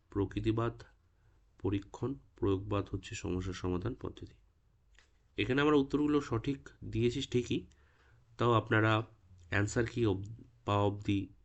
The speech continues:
অপেক্ষা করুন, কারণ অনেক অ্যান্সারই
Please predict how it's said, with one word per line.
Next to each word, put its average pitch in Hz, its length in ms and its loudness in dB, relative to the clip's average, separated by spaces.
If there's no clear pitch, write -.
অপেক্ষা 110 400 0
করুন, 139 300 2
কারণ 117 260 2
অনেক 120 280 0
অ্যান্সারই 110 500 0